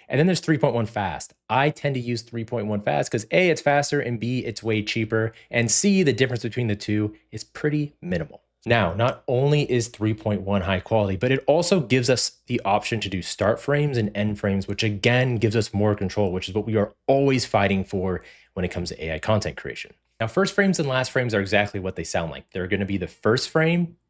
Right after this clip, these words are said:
and the last frame of the video we create. So we can control how it starts and how it finishes. What happens in between is a product of A, the prompt, and B,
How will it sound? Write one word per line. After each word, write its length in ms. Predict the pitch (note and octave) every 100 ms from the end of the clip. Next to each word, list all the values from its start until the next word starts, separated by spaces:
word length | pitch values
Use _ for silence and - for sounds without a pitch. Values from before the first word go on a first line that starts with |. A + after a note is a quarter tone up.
| -
and 240 | A#2 D3
the 100 | F3+
last 380 | D#3+ C3 B2 A#2+
frame 380 | - B2 B2 A#2+ _ _ _ -
of 140 | C#3
the 80 | C#3+
video 540 | A#2 G#2+ G#2 G2+ G2 _ -
we 180 | F2+ E2
create. 400 | - G#2 F2+ -
So 120 | G2
we 80 | G#2+
can 320 | G#2+ G2 F#2 -
control 500 | G2+ - G#2 G2 -
how 140 | - F2+
it 100 | -
starts 360 | G3+ C4+ - -
and 120 | B2+
how 120 | B2
it 100 | G#2
finishes. 380 | G2 E2+ D#2 -
What 100 | A#2
happens 320 | F3+ G3 F3
in 80 | E3+
between 520 | C#3 D3+ D#3+ G3 F3+ - _
is 100 | A#2+
a 60 | A#2
product 360 | - B2+ B2
of 120 | G2+ -
A, 140 | C#3+ E3+
the 80 | D#3
prompt, 400 | - C3 C3+ - _ _
and 260 | A2+ G#2 G2+
B, 380 | D#3 C#3+ B2+